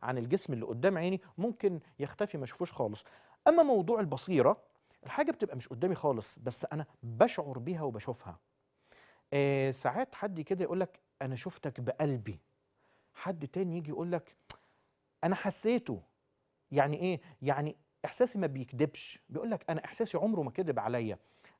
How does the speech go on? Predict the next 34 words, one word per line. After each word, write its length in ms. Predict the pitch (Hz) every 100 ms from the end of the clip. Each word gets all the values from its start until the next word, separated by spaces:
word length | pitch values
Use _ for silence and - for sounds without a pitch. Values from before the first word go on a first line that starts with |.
| -
أنا 160 | 143
إحساسي 360 | - - 214 -
ما 40 |
يخونيش 360 | 139 - 131 147
أبدا." 400 | 135 127 104 90 - _ _
طب 100 | 135
هو 80 | 165
الإحساس 240 | - 226
ده 100 | 180
جاي 120 | 147
منين؟ 380 | 165 123 117 92 90 _ _ _ _ _ _ _ _
هو 300 | - 175 165 156 _ _
القلب. 360 | 113 110 113 87 95 _ _ _ _ 127
ويعني 920 | 135 135 135 131 _ 139 117 123 -
حتى 280 | 208 -
لو 140 | 175 120
جينا 300 | 120 175 156
نشوف، 460 | 127 113 - 127 - _ - _
هل 440 | 175 240 196 104 92 _ _ _ _ _ _ _ _
حد 320 | - - 214
مننا 320 | 165 135 180 147
شاف 260 | 190 -
ربنا؟ 340 | 113 110 151 214 _ _ _ _ _ - _
دايما 220 | 131 196
يقول 300 | 156 - 185
لك: 280 | 185 - - -
"ربنا 300 | 135 131 196
ما، 220 | 175 139 -
ما 120 | 123
شفناهوش 440 | 135 - 143 175
لكن 220 | 135 -
عرفناه 320 | 110 113 - 160
بالعقل." 340 | 127 107 -
لا، 160 | 135 208